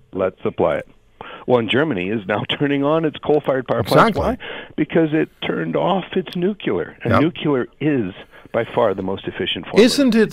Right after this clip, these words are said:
Speaker 2: stunning
Speaker 1: supply.
Speaker 2: to realize that Germany is turning on the coal,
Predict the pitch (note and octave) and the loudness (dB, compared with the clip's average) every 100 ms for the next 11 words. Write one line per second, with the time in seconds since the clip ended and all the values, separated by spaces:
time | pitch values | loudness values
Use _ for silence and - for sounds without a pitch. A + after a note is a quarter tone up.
0 | - E2 - D#3+ C#3+ B2+ C3+ - B2 B2+ | 0 -2 4 6 6 4 2 2 2 4
1 | B2+ F#2+ C#2 C#2+ C2+ D#2+ C#2+ F#2 D#3 C#3+ | 4 2 0 -2 -4 -6 -2 4 6 6
2 | D2 D2+ C2+ - C#3+ C3+ C3 A2 G#2 F2+ | 4 -2 -6 0 2 4 4 2 0 -2
3 | - - C#3 A2 D2 D2 | -4 0 2 2 2 -2